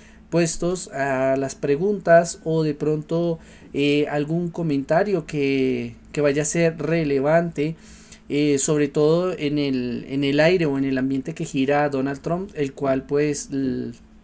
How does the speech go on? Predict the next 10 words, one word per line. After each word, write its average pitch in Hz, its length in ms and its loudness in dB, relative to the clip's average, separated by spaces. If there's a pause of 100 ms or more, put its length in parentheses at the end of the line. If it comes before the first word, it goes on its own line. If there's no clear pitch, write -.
su 202 220 0
campaña 160 580 0
también 139 360 -2
ha 143 60 -6
sido 151 400 -2
beneficiada, 151 960 0 (600)
eh, 147 440 2 (240)
nuevamente 170 540 0
por 165 260 -2
inversión 151 800 -2